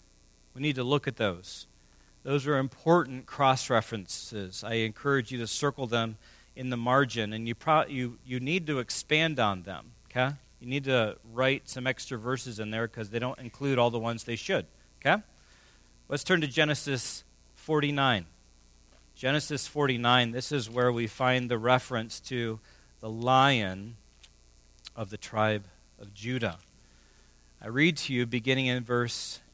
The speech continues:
eight. Genesis forty-nine, verse eight. It says this, "Judah, your brothers shall praise you. Your hand shall be on the neck of your enemies.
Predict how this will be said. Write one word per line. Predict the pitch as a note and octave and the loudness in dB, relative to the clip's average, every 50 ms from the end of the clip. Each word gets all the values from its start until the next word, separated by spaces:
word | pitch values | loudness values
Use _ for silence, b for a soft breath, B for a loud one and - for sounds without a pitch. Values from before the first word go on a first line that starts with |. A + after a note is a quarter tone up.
| - | -6
eight. | C3 C3 B2+ A2 F#2 - - - - - - - - - _ _ _ _ _ _ _ | -2 0 0 0 -2 -4 -10 -12 -12 -12 -14 -18 -20 -20 _ _ _ _ _ _ _
Genesis | - C3+ C3 C3 A#2 - C#3 B2 A2+ - - - - - _ _ - - | -12 -10 -8 -6 -6 -6 -4 -6 -6 -6 -8 -12 -16 -20 _ _ -16 -10
forty-nine, | C3 B2+ A#2+ B2 A#2 A2+ A2+ A2+ A2+ A2+ | -4 -2 0 0 0 0 0 -2 -2 -2
verse | A2 A#2 G#2 - B2+ | -2 -4 -2 0 2
eight. | A#2+ A2+ G2+ G#2 - - - - | 2 2 2 0 -6 -16 -20 -14
It | - - | -10 -6
says | - C3 B2 A#2+ G2+ G#2+ | -2 0 0 0 0 0
this, | G#2+ B2 A#2 G#2 F#2+ - - - - - - - - b b b b b b b b b b b b b b b b b b b b b b b - - B2 | 2 2 2 2 2 -2 -6 -8 -10 -12 -16 -20 -20 b b b b b b b b b b b b b b b b b b b b b b b -20 -12 -6
"Judah, | A2 G#2+ D#3+ G3+ A3+ G#3 F3+ A#2 F2 b b b b b b b b b b b - - - - - _ _ | 0 2 4 6 8 10 10 8 8 b b b b b b b b b b b -20 -20 -20 -20 -20 _ _
your | - D3 E3 | 0 2 2
brothers | C#3+ A2+ C#3+ E3+ F#3+ G#3 F#3 F#3+ E3 D#3 D3 B2 | 4 8 12 12 12 12 12 10 8 6 6 4
shall | - - F3 D#3+ | 2 2 2 2
praise | C#3+ - - - G#3+ G#3+ A3+ A3 F#3 D#3 | 0 0 4 6 8 8 8 6 4 2
you. | D3 A2+ F2+ - - - - - - - _ - - - _ _ _ _ - - - - - - - | 0 -2 -2 -4 -6 -16 -20 -20 -20 -20 _ -20 -20 -20 _ _ _ _ -20 -20 -20 -20 -20 -4 0
Your | C#3 C#3 | 2 2
hand | A#2+ - - F3+ A3+ A#3 G3+ F3 E3 D#3+ | 2 2 4 4 6 8 8 6 4 4
shall | - - F3 D3+ | 2 2 2 4
be | D3 D#3 | 6 6
on | D3+ D3 D3 | 6 6 6
the | D3 D3 | 4 4
neck | D3 E3 F3 - - | 6 6 6 6 4
of | E3 C#3 | 2 2
your | C#3 D3 E3 | 6 6 6
enemies. | F#3+ G#3+ A#3 G3 C#3+ G#2 E2 - - - - - | 6 6 4 4 2 2 0 -2 -6 -6 -6 -8